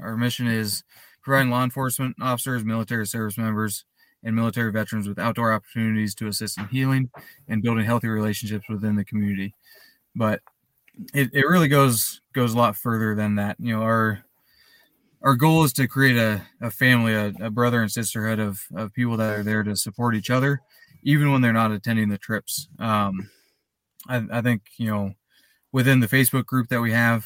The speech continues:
the, the original H H O community group, and then the trips group, you see people come together in, in all sorts of, all sorts of fashions from all walks of life to, to help one another out, whether that be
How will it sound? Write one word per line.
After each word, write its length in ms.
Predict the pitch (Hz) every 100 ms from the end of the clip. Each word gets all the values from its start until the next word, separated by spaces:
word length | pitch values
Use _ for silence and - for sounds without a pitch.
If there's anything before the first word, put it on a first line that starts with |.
| -
the, 300 | 113 107 104 113
the 100 | 110
original 400 | 113 113 110 98 _ _ -
H 220 | 123 110
H 160 | 120 120
O 100 | 113
community 420 | 120 117 113 107 - 123
group, 260 | 123 117
and 120 | 110
then 200 | 107 107
the 100 | 104
trips 300 | 104 113 101
group, 240 | - 110 101 _ _ - _ -
you 120 | 113
see 180 | 127 120
people 240 | 127 110
come 180 | 123 117
together 380 | 107 110 107 104
in, 260 | 101 101 -
in 140 | 110
all 160 | 107 113
sorts 340 | - 110 101
of, 320 | 110 104 101 - - _ _ _ _ - _ _ -
all 140 | 143
sorts 280 | 135 147 131
of 60 | 117
fashions 680 | 123 123 127 123 113 - -
from 180 | 113 110
all 160 | 113
walks 240 | 117 113 110
of 80 |
life 280 | 104 107 101 -
to, 220 | 107 104
to 100 | 110
help 200 | 110 -
one 120 | 110
another 280 | 107 104 104
out, 200 | 104 -
whether 260 | 113 107 104
that 180 | 104
be 400 | 104 107 107 104